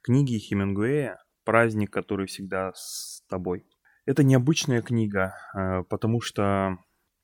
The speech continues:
такого рода литературу очень сложно описать, сделать какие-то выводы, ещё что-то.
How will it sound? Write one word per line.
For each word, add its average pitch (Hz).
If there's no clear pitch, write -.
такого 117
рода 110
литературу 107
очень 107
сложно 98
описать, 104
сделать 101
какие-то 95
выводы, 110
ещё 92
что-то. -